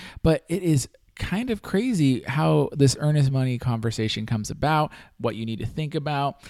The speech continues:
and, uh, understanding how it all works. So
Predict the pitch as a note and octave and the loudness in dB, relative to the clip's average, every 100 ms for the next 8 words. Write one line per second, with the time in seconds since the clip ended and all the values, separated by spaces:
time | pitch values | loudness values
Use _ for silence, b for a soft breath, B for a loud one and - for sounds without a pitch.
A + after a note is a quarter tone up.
0 | B B - D3 C#3 C3+ C#3 C3+ B2+ C3+ | B B -2 0 2 2 4 6 6 6
1 | G#3 D#4 - A#3 A#3 A3 F#3+ A3 A3 - | 4 2 2 0 2 2 0 -2 -2 -2
2 | G3 - F3+ F#3 D#3 A#2+ G3 G3+ - - | -6 -4 0 2 2 2 2 2 -4 -12
3 | B B - G#3+ | B B -2 0